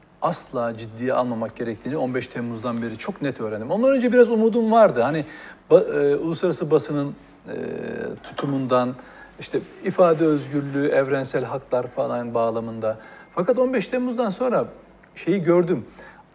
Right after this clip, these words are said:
O, o operasyonun arkasında nasıl durduklarını, nasıl olaya baktıklarını, biz gerçeği anlatmamıza rağmen asla o sayfalarında yer vermediklerini görünce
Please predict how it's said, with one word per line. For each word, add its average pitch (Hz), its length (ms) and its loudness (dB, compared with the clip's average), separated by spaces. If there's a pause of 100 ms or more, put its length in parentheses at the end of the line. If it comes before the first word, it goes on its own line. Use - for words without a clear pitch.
(180)
O, - 60 2
o - 300 8
operasyonun 214 600 6
arkasında 170 560 0
nasıl 208 280 -2
durduklarını, 135 640 0 (420)
nasıl 208 200 2
olaya 190 340 8
baktıklarını, 117 600 0 (460)
biz 175 200 -4
gerçeği 185 420 4
anlatmamıza 185 640 0
rağmen 175 420 0
asla 190 380 2
o 180 120 2
sayfalarında 165 680 -2
yer 151 240 2
vermediklerini 139 540 0
görünce 170 360 0